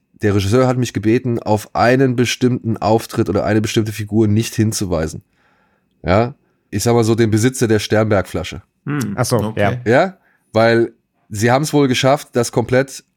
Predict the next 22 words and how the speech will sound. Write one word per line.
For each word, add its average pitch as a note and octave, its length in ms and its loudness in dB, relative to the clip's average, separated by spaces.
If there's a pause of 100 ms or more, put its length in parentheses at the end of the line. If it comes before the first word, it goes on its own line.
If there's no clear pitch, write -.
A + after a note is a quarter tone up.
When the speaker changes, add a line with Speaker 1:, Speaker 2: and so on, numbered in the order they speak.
(220)
Speaker 1:
rauszuhalten. G#2 760 0
Bislang A2 320 0
hat A2 180 -2
wohl G#2+ 160 2
noch G#2+ 160 2
niemand B2 420 0
irgendwie A2 420 -2
davon G2+ 260 0
mitbekommen B2 580 -2 (380)
und G2+ 300 -2
ihm G#2 160 0
wäre, G#2+ 500 2 (180)
ihm G#2+ 160 0
war's A2 280 2
lieb A2 300 0
irgendwie G#2+ 280 0
oder G2 240 0
re-, A2 100 2
nur A2+ 180 4
recht, A2+ 300 0
dass G#2 160 -2
halt G2+ 280 -2